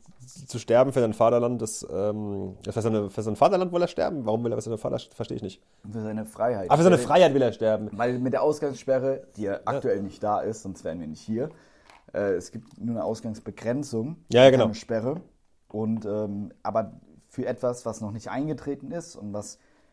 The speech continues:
Speaker 2: keine Ahnung, Stand jetzt, ich weiß es nicht, hab die aktuellsten
Speaker 1: Ja.
Speaker 2: Verfolgung nicht, äh, mitbekommen, ähm, aber denke ich mal auch nicht hundert Prozent geplant ist,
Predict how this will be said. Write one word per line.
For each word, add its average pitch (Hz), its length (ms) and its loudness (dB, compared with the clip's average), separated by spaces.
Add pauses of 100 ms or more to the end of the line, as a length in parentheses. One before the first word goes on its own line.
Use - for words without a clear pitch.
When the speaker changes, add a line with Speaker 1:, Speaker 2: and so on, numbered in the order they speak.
(160)
Speaker 2:
keine 98 220 -10
Ahnung, 113 140 -4
Stand 101 260 -12
jetzt, 113 240 -8
ich 90 100 -20
weiß 98 220 -4
es 107 120 -12
nicht, 110 180 -8
hab - 100 -18
die 92 200 -10
aktuellsten - 480 -12
Speaker 1:
Ja. - 60 -10
Speaker 2:
Verfolgung 107 280 -6
nicht, - 240 -10 (200)
äh, 104 160 -12
mitbekommen, 123 560 -6 (580)
ähm, 101 460 -4 (680)
aber 101 180 -4
denke 110 260 -6
ich 104 60 -8
mal 120 60 -8
auch 104 100 -6
nicht 104 140 -6
hundert 113 180 -6
Prozent 101 240 -12
geplant 107 360 -8
ist, - 320 -10